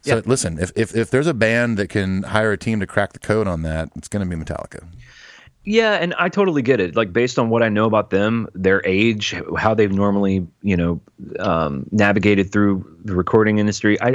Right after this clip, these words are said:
Speaker 2: I totally get it. I, it did make me think, though. There's, like, ten percent of me that's like, you know, instead of trying to fit the way you write songs into the problem, maybe you should rethink how you write songs because,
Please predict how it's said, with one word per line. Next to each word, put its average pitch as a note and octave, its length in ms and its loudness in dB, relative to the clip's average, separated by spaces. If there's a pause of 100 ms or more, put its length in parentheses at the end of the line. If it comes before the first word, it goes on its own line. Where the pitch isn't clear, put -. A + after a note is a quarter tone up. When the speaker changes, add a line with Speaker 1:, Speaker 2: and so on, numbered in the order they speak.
Speaker 2:
I B2+ 60 0
totally C#3 320 2
get F#2 180 2
it. D#2 160 -2
I, B2 140 2
it B2 80 -2
did G3 200 0
make G#3 80 -4
me C#3 120 -2
think, B2 340 -4
though. F#2+ 160 4
There's, G#2 140 -2
like, A#2+ 100 -8
ten D3+ 220 -2
percent A#2+ 260 -2
of G#2+ 60 -2
me G2 80 -2
that's F2+ 180 -6
like, F2 260 -4 (1300)
you A#2 120 4
know, G2 340 0 (180)
instead C#3 300 2
of C#3+ 80 0
trying B2 240 0
to A2 60 0
fit A#2+ 380 -2
the A#2 80 -2
way G#2+ 120 0
you G2+ 180 0
write F#2 140 0
songs G2+ 400 0
into G#2+ 360 -2
the F2+ 80 -6
problem, F#2 640 0 (100)
maybe G#2+ 220 -2
you B2+ 60 0
should A#2 200 -4
rethink G2+ 460 0
how G2 100 -2
you F2 160 0
write D#2 140 -2
songs F2 360 2
because, F#2+ 400 0